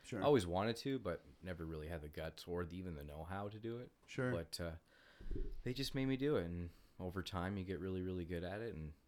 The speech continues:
Speaker 2: I really enjoy doing it.
Speaker 1: Yeah, well, it, that's a good thing, because you do it very well.
Speaker 2: Oh,
Speaker 1: It would, it
Speaker 2: thanks.
Speaker 1: would be a bummer if you're like, "I'm so good at this, but I hate doing it."
Speaker 2: Oh, no, not at
Speaker 1: Oh.
Speaker 2: all. It's weird when you get a gig sometimes and there's no, like, I'm not required to sing.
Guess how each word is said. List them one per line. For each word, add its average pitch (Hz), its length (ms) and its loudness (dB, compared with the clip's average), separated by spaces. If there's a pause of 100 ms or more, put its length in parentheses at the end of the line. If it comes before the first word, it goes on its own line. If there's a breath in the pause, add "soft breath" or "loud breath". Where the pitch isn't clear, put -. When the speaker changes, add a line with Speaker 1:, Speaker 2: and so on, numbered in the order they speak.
(160)
Speaker 2:
I 87 40 -4
really 90 220 2
enjoy 82 280 -2
doing 57 320 -12
it. - 60 -16 (200)
Speaker 1:
Yeah, 120 180 0 (180)
well, 127 180 2
it, 123 120 0 (840)
that's 110 160 0
a 123 40 -4
good 123 180 2
thing, 120 300 4
because 101 240 -2
you 107 60 -2
do 113 120 2
it 104 80 2
very 117 220 6
well. 110 280 8
Speaker 2:
Oh, 92 100 6
Speaker 1:
It 101 100 4
would, 127 80 8
it - 60 8
Speaker 2:
thanks. 151 120 4
Speaker 1:
would 131 140 4
be 131 80 6
a 120 80 8
bummer 120 360 6
if 104 140 2
you're 110 140 2
like, 104 180 2
"I'm - 80 -4
so 165 240 6
good 135 220 6
at 131 80 2
this, 104 160 2
but 107 100 12
I 104 60 6
hate 117 340 4
doing 101 320 0
it." 98 180 0
Speaker 2:
Oh, 120 360 12
no, 101 240 8
not 95 200 6
at 92 100 8
Speaker 1:
Oh. 92 40 6
Speaker 2:
all. 92 180 8
It's 131 220 6
weird 143 300 12
when 139 100 12
you 131 80 12
get 123 160 10
a 117 60 10
gig 110 260 8
sometimes 98 640 6
and 87 540 4
there's 85 340 4
no, 90 280 8
like, 92 300 4
I'm 90 160 8
not 87 160 4
required 82 520 4
to 76 100 -4
sing. 65 320 -6